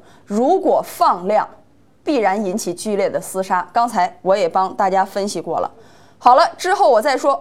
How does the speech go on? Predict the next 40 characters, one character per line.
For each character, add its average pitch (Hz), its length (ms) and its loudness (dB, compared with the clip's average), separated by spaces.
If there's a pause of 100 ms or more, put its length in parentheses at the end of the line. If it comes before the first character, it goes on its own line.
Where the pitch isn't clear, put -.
宏 226 200 -2
观 262 200 0
数 220 180 -4
据。 185 160 -2 (460)
我 254 180 4
说 339 320 6
如 262 400 0
果 226 180 2
经 311 300 -2
济， 269 220 -4
宏 240 260 -2
观 294 220 0
经 285 180 -2
济 240 100 -2
数 233 220 -4
据 220 140 -6
出 277 280 -6
炉 214 200 0
以 196 100 -4
后， - 320 -6 (920)
远 240 280 4
远 208 180 0
超 269 240 -2
过 233 160 0
预 233 220 -4
期， - 400 -10 (520)
那 254 200 0
么 160 200 -4 (1300)
早 202 280 4
上 269 240 -2
就 220 120 -2
会 214 100 -2
进 196 200 -4
行 180 120 -4
一 185 80 -6
波 175 180 0
拉 180 200 -2
升。 180 280 -6 (340)
如 247 380 0
果 185 300 -2